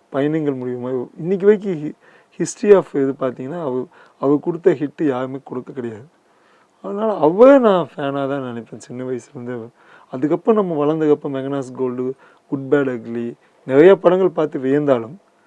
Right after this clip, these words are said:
நான் முத முதல் பார்த்து வியந்திருப்பேனால, அதுதான் எனக்கு, அ, மிரண்டு போன ஒரு, அ, தருணமா இருக்கும். அதுக்கப்புறம் வந்திருக்காங்க நிறைய பேர். ஆனாலும் எனக்கு சின்ன வயசுலயே நான் சித்தப்பா படம் பார்த்து தான் ப-, பயந்துருக்கேன்,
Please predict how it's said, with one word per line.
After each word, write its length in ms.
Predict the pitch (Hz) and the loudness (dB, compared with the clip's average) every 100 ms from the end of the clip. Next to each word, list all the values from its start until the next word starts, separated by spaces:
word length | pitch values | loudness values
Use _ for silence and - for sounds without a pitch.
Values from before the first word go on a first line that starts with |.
| _ _ - | _ _ -6
நான் 200 | 143 147 | -4 2
முத 260 | 156 185 | 4 6
முதல் 280 | 208 220 226 | 10 8 8
பார்த்து 300 | 170 160 165 | 6 4 2
வியந்திருப்பேனால, 720 | 139 147 139 117 120 113 113 - | 0 0 -2 -2 -8 -12 -12 -14
அதுதான் 440 | - 127 151 170 175 | -12 -6 -2 0 -2
எனக்கு, 540 | 147 127 117 123 120 127 _ _ _ _ - | -4 -8 -8 -10 -10 -16 _ _ _ _ -14
அ, 20 | |
மிரண்டு 480 | 123 120 120 123 131 | -12 -10 -10 -6 -4
போன 460 | 123 120 120 117 113 143 | -4 -6 -8 -12 -16 -18
ஒரு, 400 | 165 123 113 107 113 _ _ _ _ _ - | -12 -10 -10 -14 -20 _ _ _ _ _ -18
அ, 40 | |
தருணமா 540 | 131 110 123 120 113 113 | -16 -10 -8 -8 -10 -12
இருக்கும். 240 | 110 - - | -14 -20 -16
அதுக்கப்புறம் 540 | 120 123 120 226 175 | -10 -8 -4 0 0
வந்திருக்காங்க 420 | 185 254 220 151 | 4 4 6 4
நிறைய 220 | 120 123 | 0 -2
பேர். 200 | 131 143 120 | -2 -4 -6
ஆனாலும் 400 | 127 151 208 240 | -2 4 8 8
எனக்கு 220 | 196 151 | 6 2
சின்ன 240 | - 208 | 0 6
வயசுலயே 640 | 226 202 180 190 202 247 - _ _ _ _ | 8 8 4 4 6 6 2 _ _ _ _
நான் 400 | 151 156 151 139 | 0 2 2 -2
சித்தப்பா 420 | - - 156 170 | -6 -4 2 2
படம் 220 | 151 147 | 2 0
பார்த்து 240 | 135 139 131 | -4 -6 -6
தான் 180 | 160 123 | -8 -8
ப-, 360 | 123 - 135 | -12 -14 -12
பயந்துருக்கேன், 520 | 120 120 117 113 120 | -10 -8 -10 -10 -12